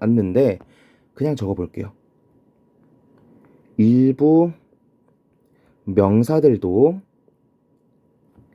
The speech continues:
일부의 명사들도 부사처럼 사용돼요.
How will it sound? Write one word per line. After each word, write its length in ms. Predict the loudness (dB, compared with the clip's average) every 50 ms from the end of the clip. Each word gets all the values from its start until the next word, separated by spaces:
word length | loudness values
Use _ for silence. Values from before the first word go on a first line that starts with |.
| _ _
일부의 640 | -2 0 0 0 0 0 -2 -2 0 0 0 0 0
명사들도 760 | -2 -4 -4 -4 -4 -4 -4 -6 -4 -4 -2 -2 -2 -4 -6 _ _ _ _ _ _
부사처럼 480 | -12 -8 -8 -8 -8 -6 -8 -8 -8
사용돼요. 440 | -8 -10 -12 -12 -12 -16 -16 -18 -18